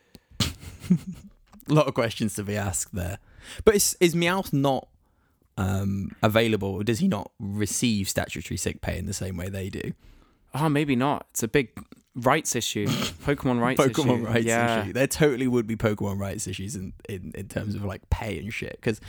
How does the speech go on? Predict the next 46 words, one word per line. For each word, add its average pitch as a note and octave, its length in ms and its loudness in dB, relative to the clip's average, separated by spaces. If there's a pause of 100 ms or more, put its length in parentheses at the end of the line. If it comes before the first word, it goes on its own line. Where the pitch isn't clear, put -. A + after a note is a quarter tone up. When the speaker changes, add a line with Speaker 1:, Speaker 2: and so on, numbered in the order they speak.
(120)
Speaker 2:
Oh, C#3+ 120 4
Speaker 1:
they, - 80 4
Speaker 2:
definitely. G2+ 340 0
Speaker 1:
'cause G#3 100 6
like F#3 120 2
we D3+ 60 0
said, F3+ 200 2
they A#3+ 80 2
get D3+ 220 2
Chanseys C3 420 2
and G#2+ 100 2
Blissies A2 360 0
to G2 80 0
work G2 260 -2
in G2 80 0
hospitals. A#2 560 -4
Like, - 120 -8
are F#2+ 40 -4
they A2+ 120 2
paid G2+ 460 -2 (440)
to - 80 0
do G2+ 200 0
that? C3 260 -4 (180)
Speaker 2:
Yeah, C#3+ 180 6
there's C3 160 -2
that, D3+ 200 4
and C3 100 2
then A#2+ 100 2
there's A#2 200 -2
the A2+ 160 -2
police C#3+ 340 -2
have, - 180 -10 (100)
like, A2+ 220 -4
run A#2+ 140 0
around A#2+ 200 2
on A#2+ 60 0
the G#2+ 80 0
Arcanines C3+ 720 2
and A2 120 4
stuff A2 160 2
like G#2+ 140 2
Speaker 1:
Mm, G2+ 60 0
Speaker 2:
that, B2 180 2
and, G#2 320 2
Speaker 1:
mm. G#2+ 40 0
Speaker 2:
and G#2+ 180 -2